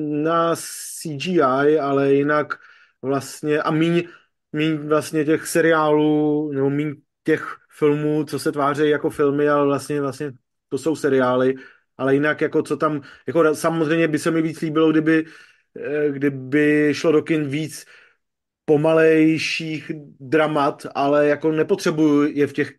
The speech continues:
kinech, aby byly v kinech. Eh, k-, když budou na streamu, tak jsem s tím v pohodě taky,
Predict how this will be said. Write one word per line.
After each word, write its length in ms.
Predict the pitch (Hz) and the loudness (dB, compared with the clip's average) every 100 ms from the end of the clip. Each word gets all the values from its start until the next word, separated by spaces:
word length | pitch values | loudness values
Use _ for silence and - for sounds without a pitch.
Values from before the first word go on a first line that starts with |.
| _ | _
kinech, 400 | - 147 143 - - | -4 -2 -2 -4 -6
aby 220 | 135 143 | -2 0
byly 220 | 147 147 | 2 0
v 80 | 147 | -2
kinech. 420 | 156 135 139 - - - - - 131 | -4 -2 -4 -8 -20 -20 -20 -14 -6
Eh, 340 | 135 135 135 123 | -2 2 0 0
k-, 280 | 131 135 127 | -2 0 0
když 200 | 131 139 | -2 -2
budou 340 | 151 160 151 | 2 2 2
na 360 | 156 143 139 143 | -2 -4 -4 -6
streamu, 460 | - 147 147 147 | -4 -4 -2 -2
tak 140 | 151 139 | -2 -2
jsem 160 | 151 | -4
s 40 | - | -4
tím 120 | 156 | -6
v 40 | |
pohodě 300 | 147 156 156 | 0 0 2
taky, 380 | 143 139 151 | 0 0 -2